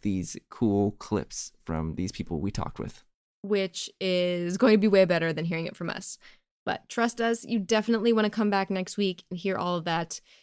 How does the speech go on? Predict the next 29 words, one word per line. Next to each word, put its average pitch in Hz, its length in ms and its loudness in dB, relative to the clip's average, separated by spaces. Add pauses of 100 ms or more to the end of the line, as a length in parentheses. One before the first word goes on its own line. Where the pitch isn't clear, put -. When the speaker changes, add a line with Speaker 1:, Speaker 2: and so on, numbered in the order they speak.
(400)
Speaker 2:
Being 285 180 0
able 269 220 2
to 254 60 4
hear 233 220 4
all 202 180 4
of 180 60 2
this 180 300 0 (180)
directly 185 480 0
from 175 280 -2
the 175 80 -4
source, 175 400 0
these 175 160 -4
people 196 360 -2
that 170 160 0
we've 170 400 -4 (520)
looked 190 340 -2
up 175 160 -4
to 214 140 4
and 190 80 4
admired 170 360 2
for 180 120 -4
years, 156 580 -2 (340)
is - 520 -6 (480)
so 175 240 0
incredible 160 640 -2 (120)
and - 420 -6
hilarious 160 800 -2 (100)
and 160 280 -2
insightful. - 640 -4